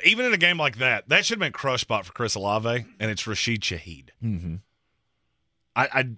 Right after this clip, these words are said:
Speaker 1: and look, don't get me wrong, that kid is really, really good. All he does is catch deep balls.
Speaker 2: Yep.
Speaker 1: But there's still something kinda clunky about New Orleans to me. And if they played on a neutral
Speaker 2: It's gonna
Speaker 1: field right
Speaker 2: continue to
Speaker 1: now,
Speaker 2: be.
Speaker 1: who are you taking?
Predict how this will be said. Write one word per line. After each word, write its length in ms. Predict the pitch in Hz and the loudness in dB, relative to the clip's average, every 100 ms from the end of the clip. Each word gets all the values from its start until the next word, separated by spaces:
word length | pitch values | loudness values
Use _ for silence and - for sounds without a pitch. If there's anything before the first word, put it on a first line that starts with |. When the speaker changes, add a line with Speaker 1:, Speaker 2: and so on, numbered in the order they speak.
| - | 2
Speaker 1:
and 180 | 143 131 | 2 2
look, 220 | 156 147 131 | -6 -6 0
don't 140 | 156 | 2
get 100 | 190 | 4
me 40 | 156 | 4
wrong, 300 | 180 117 80 _ | 2 2 -8 _
that 140 | 156 175 | 0 2
kid 200 | 156 131 | 2 2
is 320 | 107 82 - _ _ | 0 -6 -12 _ _
really, 560 | 85 98 127 185 156 113 | -16 -4 2 4 4 0
really 240 | 113 104 | 0 -2
good. 200 | 82 85 - _ _ - | -4 -8 -12 _ _ 4
All 180 | 226 | 4
he 140 | 226 233 | 4 2
does 320 | 190 208 151 | 4 2 0
is 60 | 117 | -2
catch 240 | 139 101 | -2 -2
deep 200 | 101 95 | -4 -6
balls. 260 | 73 64 - | -8 -18 -12
Speaker 2:
Yep. 160 | 90 82 _ _ _ _ _ _ _ _ _ _ _ _ _ _ _ _ _ _ _ | -8 -10 _ _ _ _ _ _ _ _ _ _ _ _ _ _ _ _ _ _ _
Speaker 1:
But 140 | 131 143 | -8 -2
there's 140 | 147 | 2
still 200 | - 240 | 4 4
something 300 | - 196 139 | 4 2 -2
kinda 240 | 107 156 - | -2 -2 -2
clunky 480 | - 127 160 151 | -6 -4 -2 -2
about 240 | 139 135 127 | 0 0 0
New 100 | 123 | 0
Orleans 340 | 139 147 135 - | 2 2 0 -4
to 80 | |
me. 220 | 143 143 131 _ _ _ _ _ _ _ _ _ _ - | -4 -6 -8 _ _ _ _ _ _ _ _ _ _ 2
And 140 | 135 147 | 4 4
if 140 | 139 | 4
they 120 | 156 | 2
played 260 | 139 170 190 | 4 4 4
on 120 | 170 | 2
a 60 | 147 | 2
neutral 300 | 151 143 139 | 2 2 2
Speaker 2:
It's 80 | 120 | 4
gonna 120 | 175 | 4
Speaker 1:
field 120 | 131 | 4
right 160 | 139 139 | 4 4
Speaker 2:
continue 120 | 143 | 2
to 80 | 135 | 2
Speaker 1:
now, 0 | |
Speaker 2:
be. 40 | |
Speaker 1:
who 80 | 139 | 0
are 40 | 127 | -2
you 100 | 104 | -2
taking? 340 | 113 87 | -2 -2